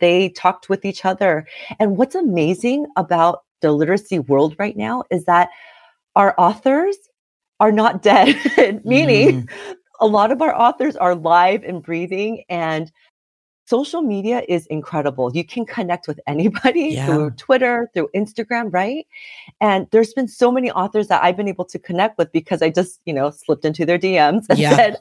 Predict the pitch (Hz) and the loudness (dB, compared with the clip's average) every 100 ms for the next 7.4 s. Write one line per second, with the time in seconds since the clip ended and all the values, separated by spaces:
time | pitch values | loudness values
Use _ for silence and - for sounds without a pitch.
0 | - 180 170 226 - 320 190 - - 190 | 2 6 6 4 2 0 0 -4 -2 -4
1 | - 208 185 302 - 233 - 240 220 208 | -2 -2 0 0 2 0 0 -2 0 -2
2 | - - 508 247 240 208 202 233 240 294 | -2 -2 2 4 4 2 0 2 2 0
3 | 262 220 220 349 _ - - - _ - | 4 4 4 -2 _ -20 -20 -20 _ 0
4 | 220 208 214 226 202 165 170 - 160 160 | 2 0 0 0 2 2 0 -4 -8 -8
5 | - 143 139 131 - 170 160 160 - 156 | -6 -4 -4 -8 -4 -2 0 -4 -10 -2
6 | 165 160 160 - 156 151 147 147 - 143 | 2 2 0 -4 -4 -2 -2 -2 -2 -2
7 | - 147 143 147 | -2 -2 -2 -2